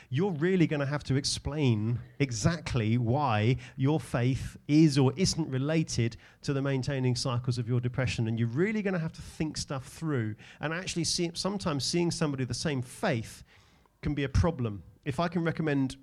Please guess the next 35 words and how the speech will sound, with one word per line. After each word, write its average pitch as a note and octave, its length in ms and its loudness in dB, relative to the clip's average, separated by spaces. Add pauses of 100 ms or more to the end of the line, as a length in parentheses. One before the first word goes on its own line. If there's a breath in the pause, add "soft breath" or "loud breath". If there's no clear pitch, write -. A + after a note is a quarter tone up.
(120)
two G#3 180 2
resources B2+ 440 0
on B2+ 80 2
this, A2+ 200 -2
one D#3+ 160 -2
is D3 140 -2
a D3 60 -2
book - 420 -2
by B2 280 0 (280 loud breath)
a A#2+ 60 -8
friend C#3+ 200 -2
of B2 120 -2
mine, B2 180 0
David B2 420 0
Enoch, D3 460 -2 (140)
who's B2 180 4
a A2+ 60 -2
Christian C#3+ 360 0
psychiatrist, A#2 680 -6
and A2 80 0
he's E3 180 2
written C3 220 0
a A#2+ 40 4
book C#3 300 0
called B2 240 -2 (320 loud breath)
I F#3 200 -2
Want F#3 260 -4
to D#3 80 -2
See F3 240 -2
a D#3+ 40 -2
Christian E3 380 0
Psychiatrist, D3 720 0
<laughs> - 0 -
exclamation A2+ 760 -2
mark. G#2 300 -8